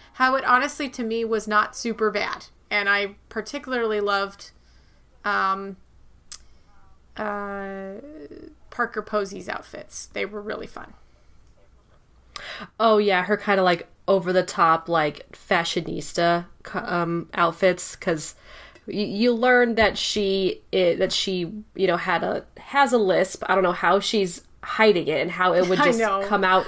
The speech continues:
Speaker 2: come out of nowhere randomly. Like, that was a little
Speaker 1: Yeah.
Speaker 2: weird. Um, but she was basically hiding who she, who she was, which I guess she didn't grow up to be the most popular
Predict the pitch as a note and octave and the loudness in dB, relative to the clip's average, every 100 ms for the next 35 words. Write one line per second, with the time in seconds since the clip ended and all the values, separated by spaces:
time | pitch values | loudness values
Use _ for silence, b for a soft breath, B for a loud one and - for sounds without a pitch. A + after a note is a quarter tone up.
0 | - A3 G3+ F#3+ F3 F3+ F#3 G#3+ G#3+ A3 | 0 2 4 2 2 2 6 6 6 4
1 | A3 A3+ A#3 A#3+ G#3 F#3 - F#3+ F#3 F3+ | 4 4 4 4 4 2 4 2 2 4
2 | F#3+ F#3+ F3 E3+ E3 F#3 B B B B | 4 4 2 2 0 -2 B B B B
3 | B - F#3 F3+ F3+ F3+ F3 - _ - | B -2 4 4 4 0 -6 -18 _ -20
4 | B B B F#3 G3 F#3 - G#3 G3+ A3 | B B B -2 4 4 2 2 2 4
5 | G3+ G#3 G3 F#3+ - A3+ A3+ G#3+ G#3 G3+ | 2 4 4 2 4 2 4 4 2 4
6 | F#3+ F#3 - F#3+ F3+ F3 D#3+ - _ _ | 4 2 -2 0 2 2 0 -6 _ _
7 | - - A3 G#3+ G#3+ F#3 E3+ E3+ E3+ F3+ | -18 -2 -2 2 0 2 2 2 0 -2
8 | E3+ E3 E3+ E3+ - F3+ F3 - - - | -2 0 0 0 -2 -2 -2 -4 -18 -2
9 | G3+ F#3 F#3+ G3 F#3 F#3 - F#3 F3 F3+ | 2 4 4 4 6 4 2 -4 0 2
10 | E3+ - F#3 F#3 F#3 - - E3 E3 F#3+ | 2 2 2 4 2 -2 2 2 2 2
11 | G3 G3 | 4 4